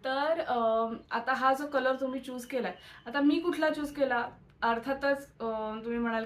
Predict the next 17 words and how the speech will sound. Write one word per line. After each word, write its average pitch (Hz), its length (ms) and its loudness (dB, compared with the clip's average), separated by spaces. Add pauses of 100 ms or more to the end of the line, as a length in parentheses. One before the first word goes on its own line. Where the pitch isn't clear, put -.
की 247 60 -4
"हां, 233 200 -2
तू 233 60 -4
ही 233 180 0
येलो 214 260 -4
करेल 208 280 -4
चूज", 185 240 -10 (240)
येलो, 226 360 -4 (160)
आणि 262 120 -2
मी 330 120 0
पिंक 311 400 -2
चूज 262 180 -6
केलाय, 190 340 0
जो 202 80 -4
मुलीने 214 500 -6 (380)
घातलाय 220 420 -4
कलर, 208 320 -4